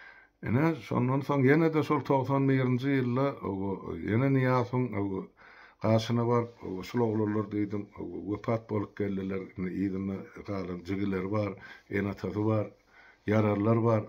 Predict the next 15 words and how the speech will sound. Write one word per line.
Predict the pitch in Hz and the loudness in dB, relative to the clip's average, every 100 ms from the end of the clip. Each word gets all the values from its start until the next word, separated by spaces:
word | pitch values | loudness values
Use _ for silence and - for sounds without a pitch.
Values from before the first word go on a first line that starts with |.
| - | -10
Bulara | 87 107 104 104 | -6 -2 0 0
bir | 98 104 | -2 -2
gezeklik | 104 98 - 104 | -2 -4 -8 -12
kömek | - 95 117 123 | -8 -4 0 0
etmeli | 117 95 87 78 | -2 -10 -12 -12
diýdim. | 76 - - - | -16 -20 -12 0
"Näme | 131 170 165 | 2 2 0
kömek | 127 113 110 | -2 -2 -2
gerek?" | 98 90 90 - | -6 -8 -10 -12
diýdi | 80 95 | -10 -8
ol. | 131 - 85 82 | -10 -12 -14 -4
Men | 104 135 | -2 0
aýtdym: | 131 - 135 | -4 -6 -10
"Şular | - 101 101 101 | -8 -6 -4 -2
ýaly | 98 104 | -4 -6